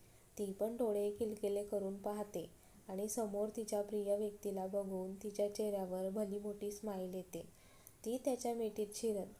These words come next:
"गुड मॉर्निंग अहो," म्हणते. तो पण तिला मिठीत कवटाळून घेत,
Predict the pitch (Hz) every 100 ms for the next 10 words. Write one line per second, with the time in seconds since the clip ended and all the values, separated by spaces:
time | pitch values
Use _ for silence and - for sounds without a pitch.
0 | - - - 220 214 220 214 220 208 233
1 | 240 226 214 208 202 180 170 - - -
2 | - - 226 208 202 226 254 240 226 226
3 | 220 220 208 214 208 202 190 190 202 208